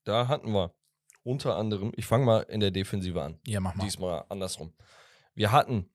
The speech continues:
Speaker 1: Trey Hendrickson mit zweieinhalb Sacks und einem Forced Fumble beim Sieg der Cincinnati Bengals gegen Arizona.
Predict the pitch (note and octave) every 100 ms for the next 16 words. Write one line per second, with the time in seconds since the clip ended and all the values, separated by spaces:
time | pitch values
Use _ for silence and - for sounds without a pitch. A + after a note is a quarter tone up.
0 | - - - A#2+ C#3 C#3+ D#3+ D3 - D#2+
1 | - _ _ - - G2+ - _ - -
2 | - B2+ D3 G#2+ B2 B2+ C3 - - A2+
3 | - - A#2+ C3 - - - _ _ _
4 | _ _ - A2 A2 A2 A2 A2 - A2
5 | A2+ - G#2 G#2+ G#2+ G#2 G2 - F#2+ -
6 | _ - G2 G#2+ G#2+ G#2 G2 G2+ F#2+ G#2+
7 | G2+ G2 F#2 F#2+ F2+ F#2+ F#2+ F2 F#2+ F#2
8 | D#2 F#2 E2+ G2+ A#2